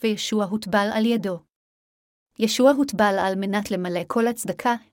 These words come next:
לזה שישוע הוטבל בנהר הירדן יש משמעות שזה היה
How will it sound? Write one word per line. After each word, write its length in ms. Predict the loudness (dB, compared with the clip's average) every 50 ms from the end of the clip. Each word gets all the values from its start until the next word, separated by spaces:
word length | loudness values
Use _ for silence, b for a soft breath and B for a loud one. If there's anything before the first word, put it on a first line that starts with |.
| _ _ -2
לזה 280 | -2 -2 0 0 -2 -2
שישוע 500 | -2 -4 -4 -4 -4 -2 0 2 0 0
הוטבל 420 | 0 -4 -8 -4 -2 -2 0 0
בנהר 400 | -2 -4 -4 -4 -4 -4 -4 -4 -2
הירדן 480 | -2 -2 -2 -4 -4 -2 0 2 2 2
יש 220 | 2 0 0 0
משמעות 460 | 0 0 0 0 -2 0 0 -2 -2
שזה 280 | -2 -6 -6 -4 -4 -4
היה 240 | -2 -2 -2 -2